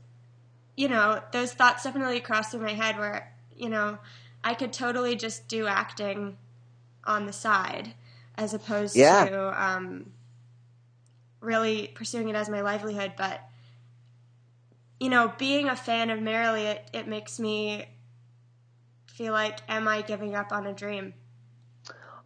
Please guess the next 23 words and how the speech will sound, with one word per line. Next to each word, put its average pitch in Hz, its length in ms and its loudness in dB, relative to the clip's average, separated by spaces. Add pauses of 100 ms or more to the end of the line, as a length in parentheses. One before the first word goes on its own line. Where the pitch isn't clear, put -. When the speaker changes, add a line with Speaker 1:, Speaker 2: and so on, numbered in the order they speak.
(120)
Speaker 2:
Oh, 110 440 2
I 120 120 4
see - 180 0
what 117 140 2
you're 113 80 -2
saying. 110 280 4
Well, 139 220 10
you 143 160 6
know 160 180 12
what? 180 240 8
You 135 140 4
can 131 180 6
pursue - 380 6
it 160 60 8
for - 160 6
a 120 80 12
while 117 320 10
and 147 100 6
see 127 140 6
how 117 100 12
it 110 80 6
feels, 135 500 8
but - 300 8